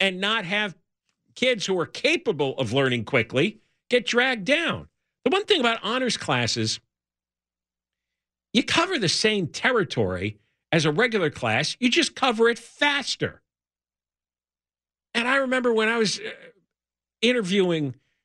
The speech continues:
well, we were, we were, you know, uh, l-, looking at, 'cause I, we were, we couldn't go to the L A school system, right? Because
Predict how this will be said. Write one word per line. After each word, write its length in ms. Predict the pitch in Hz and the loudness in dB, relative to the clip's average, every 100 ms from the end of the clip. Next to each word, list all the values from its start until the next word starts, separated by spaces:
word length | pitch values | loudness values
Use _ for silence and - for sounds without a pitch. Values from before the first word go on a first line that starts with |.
| _ | _
well, 120 | 185 180 | 0 4
we 140 | 208 | 2
were, 120 | 175 | 2
we 140 | 165 170 | 2 2
were, 240 | 135 107 - _ | 2 -4 -12 _
you 80 | 131 | -2
know, 220 | 98 - | -2 -4
uh, 120 | 113 - | -4 -4
l-, 80 | - - | -10 -2
looking 340 | 131 127 127 | 0 2 2
at, 180 | 110 107 - - | 2 0 -8 -2
'cause 160 | 139 | 0
I, 100 | 151 | 2
we 120 | 156 | 2
were, 140 | 180 190 | 2 2
we 160 | 180 | 0
couldn't 220 | 170 262 170 | 0 0 4
go 140 | 160 | 2
to 60 | 131 | 2
the 140 | 123 | 0
L 180 | 123 117 | 2 2
A 220 | 107 104 _ - | 0 -2 _ -8
school 260 | - 156 | 0 0
system, 380 | 113 - - 98 | 0 -6 -10 -10
right? 300 | 90 107 113 _ _ _ _ _ _ _ _ _ _ _ _ 147 | -2 -2 -2 _ _ _ _ _ _ _ _ _ _ _ _ -2
Because 480 | 135 143 113 95 | 0 2 0 -4